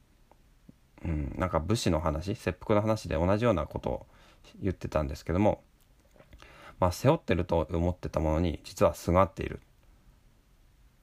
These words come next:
そういう話ですね。ちょっと話がそれたんで、この話は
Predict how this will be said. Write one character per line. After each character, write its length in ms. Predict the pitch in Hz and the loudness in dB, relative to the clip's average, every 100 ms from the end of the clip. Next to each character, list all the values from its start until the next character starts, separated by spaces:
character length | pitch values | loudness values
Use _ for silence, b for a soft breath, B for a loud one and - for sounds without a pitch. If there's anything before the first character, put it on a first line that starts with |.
| _ _ _ _ | _ _ _ _
そ 200 | - 131 | 0 2
う 40 | |
い 60 | 131 | 2
う 40 | |
話 400 | 131 117 113 - | 2 2 0 -4
で 120 | - | -8
す 100 | - | -8
ね。 160 | - 113 | -8 -8
ち 80 | - | -6
ょ 20 | |
っ 40 | 160 | -4
と 100 | - | -2
話 320 | 85 95 - | -2 0 0
が 120 | 87 | 0
そ 120 | - | 2
れ 100 | 87 | 0
た 120 | 85 - | 0 -4
ん 40 | |
で、 100 | - | -6
こ 140 | - 107 | 0 0
の 80 | |
話 340 | 107 120 120 | 4 2 2
は 80 | - | 0